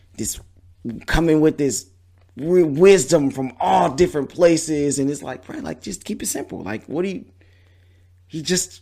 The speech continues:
t-, overtalks. He overtalks. I'm like, "Ah, ah, stop it, stop it, stop, stop." Like, it's not that deep. So, I don't know. I guess I just came up with those after talking about Tupac and how much I like to hear him talk.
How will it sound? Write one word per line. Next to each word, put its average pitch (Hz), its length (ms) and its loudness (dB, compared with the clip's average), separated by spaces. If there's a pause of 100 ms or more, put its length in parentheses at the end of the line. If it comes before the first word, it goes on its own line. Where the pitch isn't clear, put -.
(120)
t-, - 120 0
overtalks. - 1000 0
He 156 140 -12
overtalks. 143 580 0
I'm 170 160 -6
like, 175 140 -4
"Ah, 170 540 0
ah, - 20 -10
stop 147 340 -4
it, - 140 -16
stop 139 320 -4
it, 135 100 -16 (160)
stop, - 500 -8 (800)
stop." - 460 -10 (400)
Like, 110 140 -12
it's 123 80 -10
not 135 220 -4
that 127 180 -4
deep. 110 360 -12 (1000)
So, 208 320 6
I 185 160 0
don't 180 140 4
know. 123 280 -2 (320)
I 175 100 0
guess 220 200 4
I 180 60 4
just 160 180 -2
came 156 220 2
up 139 100 0
with 139 140 0
those 127 560 2
after 127 260 -4
talking 156 400 -2
about 127 560 -2
Tupac 131 480 -2
and 104 100 -6
how 113 120 -4
much 127 180 -2
I 127 60 -2
like 123 240 0
to 120 80 -4
hear 123 180 -2
him 139 220 -2
talk. 107 400 -10